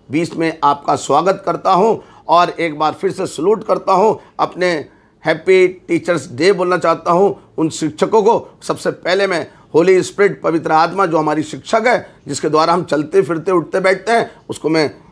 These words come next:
सलाम करता हूं और स्वागत करता हूं अपने जीवन में। उसके बाद अपने पेरेंट्स, जो सबसे फर्स्ट टीचर हमारे हुए,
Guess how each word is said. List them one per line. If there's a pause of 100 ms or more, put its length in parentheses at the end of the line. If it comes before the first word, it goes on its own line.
(240)
सलाम
करता
हूं (140)
और
स्वागत
करता
हूं
अपने
जीवन
में। (160)
उसके
बाद
अपने
पेरेंट्स, (180)
जो
सबसे
फर्स्ट
टीचर
हमारे
हुए,